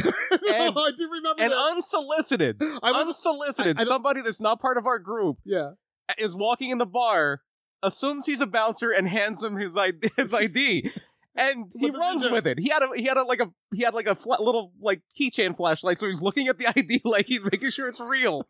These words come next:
Speaker 1: <laughs>
Speaker 2: And he, like, nods at them and hands them, hands it back and says, "Have a good night."
Speaker 1: <laughs> You
Speaker 2: And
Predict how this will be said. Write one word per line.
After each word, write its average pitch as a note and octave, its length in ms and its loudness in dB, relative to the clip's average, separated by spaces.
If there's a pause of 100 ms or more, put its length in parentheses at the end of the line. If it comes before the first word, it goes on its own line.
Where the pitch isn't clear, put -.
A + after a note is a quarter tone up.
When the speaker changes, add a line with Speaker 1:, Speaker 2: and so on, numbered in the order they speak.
(120)
Speaker 1:
<laughs> D#4 80 -4 (460)
Speaker 2:
And A#3 160 2
he, A#3+ 60 0
like, A3+ 240 0
nods A#3 380 0
at A#3+ 120 2
them C4+ 140 -4
and B3 80 2
hands B3+ 260 0
them, G#3+ 200 -4
hands A#3 320 0
it G3+ 100 2
back A3 240 2
and G3 80 -6
says, F3 140 2
"Have G#3 160 2
a G#3+ 40 -2
good F3 220 -2
night." F#3 320 2
Speaker 1:
<laughs> - 80 -20 (140)
You F4 200 -4
Speaker 2:
And G#3 180 0